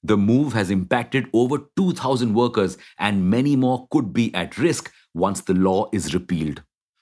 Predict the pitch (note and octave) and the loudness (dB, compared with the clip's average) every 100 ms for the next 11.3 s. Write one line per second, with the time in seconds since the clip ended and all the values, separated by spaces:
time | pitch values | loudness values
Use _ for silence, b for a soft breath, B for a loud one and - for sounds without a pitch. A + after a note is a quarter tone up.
0 | _ A2+ B2 - D#2 C2+ b b F#2+ G2 | _ 0 0 -2 -8 -10 b b 0 2
1 | B2+ F#3 D3 - A#2+ C#3+ - - A#2 A2+ | 2 0 -2 -4 -4 -4 -4 -4 -4 -4
2 | - F2 F2+ F#2 E2 E2+ D#2 C2 - b | -2 0 2 0 -2 -4 -4 -6 -18 b
3 | b - A#2+ E3 - F3+ G3 F#3 F3+ - | b -2 0 -2 -4 -2 0 0 -2 -4
4 | E2 F2+ - B2 - C#2 B1 B B G2 | -4 -2 0 -2 -4 -8 -12 B B -4
5 | E2 G2 F#2+ G#2 G2+ G2 - F#2 E2 D#2 | -2 -2 0 0 0 -2 -4 -6 -4 -6
6 | D#2 - C#2 C2+ _ _ _ B G#2+ A2 | -6 -8 -10 -16 _ _ _ B 0 0
7 | A#2 - B1+ - b b E2 A#2 B2 C3 | 0 -6 -10 -12 b b 0 0 2 0
8 | B2 G#2+ - D#3+ - A#2 F#2 - b G2+ | 0 -4 -2 -4 -2 -2 -2 -4 b 0
9 | D#3 E3+ - B2 B2 A#2+ G#2 F#2+ A2 A#2 | 0 0 0 2 2 0 -2 0 0 0
10 | - F#2+ F#2 G#2+ G2+ A#2 G2+ G2 E2 G2+ | -2 -4 -2 -4 -2 -4 -2 -2 -2 0
11 | A2 A#2 | 0 0